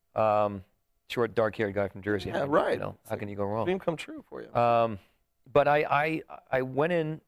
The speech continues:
Speaker 1: uh, about a year after the show had been on Broadway. They were putting together a national tour, um, and that's how I sort of broke into to playing the, uh, to, to being in the show. I didn't get the Frankie Valli role right off the bat. I played Joe Pesci.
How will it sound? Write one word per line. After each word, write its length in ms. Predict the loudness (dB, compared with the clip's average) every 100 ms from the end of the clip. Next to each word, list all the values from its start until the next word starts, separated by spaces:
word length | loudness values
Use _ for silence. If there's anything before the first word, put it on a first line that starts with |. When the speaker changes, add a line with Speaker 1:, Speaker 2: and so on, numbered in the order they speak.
| _
Speaker 1:
uh, 240 | 0 0 0
about 160 | 0 0
a 40 |
year 380 | 0 0 0 0
after 300 | 0 -2 -4
the 60 |
show 180 | -2 0
had 80 | 0
been 120 | 0
on 100 | -2 0
Broadway. 280 | 0 0 -2
They 100 | -2
were 120 | -2
putting 240 | -4 -6
together 180 | -4 -4
a 40 |
national 420 | -2 -2 -4 -8 -10
tour, 340 | -6 -4 -6 _ _ _ _ _ _ _ -2
um, 520 | 2 2 2 0 -4 -8
and 240 | -2 0 2
that's 320 | 0 0 -2
how 160 | 2 2
I 60 |
sort 180 | 2 -2
of 80 | 0
broke 240 | 0 0
into 600 | -2 -4 -6 -8 -8 -10 -14
to 120 | -12
playing 440 | -8 -6 -4 -6 -10
the, 240 | -16 -14 -10
uh, 160 | -10 -10
to, 100 | -10
to 140 | -10 -6
being 180 | -6
in 60 | -4
the 40 | -4
show. 280 | 0 0 -4 _ _ -4
I 80 | -2
didn't 300 | 0 0 -4 _ _ _ _
get 240 | 0 0 -2
the 40 |
Frankie 300 | -4 -2 -2
Valli 240 | 0 0 0
role 380 | 0 -2 -2 -4
right 140 | -6
off 100 | -8
the 80 | -8
bat. 240 | -6 -6
I 60 | -8
played 280 | -6 -4 -2
Joe 180 | -2 -2
Pesci. 400 | -4 -6 -8